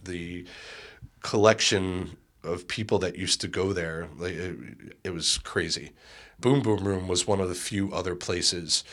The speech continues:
and it was a gay-owned pla-, it was owned by a gay man and a straight woman, actually. <clears throat> But it was,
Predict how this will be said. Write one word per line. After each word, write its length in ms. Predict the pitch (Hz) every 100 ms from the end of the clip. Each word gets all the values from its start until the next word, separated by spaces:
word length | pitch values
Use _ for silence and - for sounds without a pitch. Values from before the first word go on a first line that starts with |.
| - - -
and 80 | 120
it 80 | 123
was 100 | 131
a 60 |
gay-owned 560 | 120 107 101 98 95 95
pla-, 160 | 101 -
it 80 |
was 260 | 123 120 -
owned 220 | 127 143
by 160 | 127 110
a 60 | 101
gay 220 | 110 107
man 260 | 104 98
and 100 | 92
a 40 | 87
straight 300 | - 92 90
woman, 260 | 92 85
actually. 420 | 82 80 - 67 - - - - -
<clears throat> 400 | 156 165 - 135
But 220 | 113 110 101
it 80 |
was, 260 | 101 101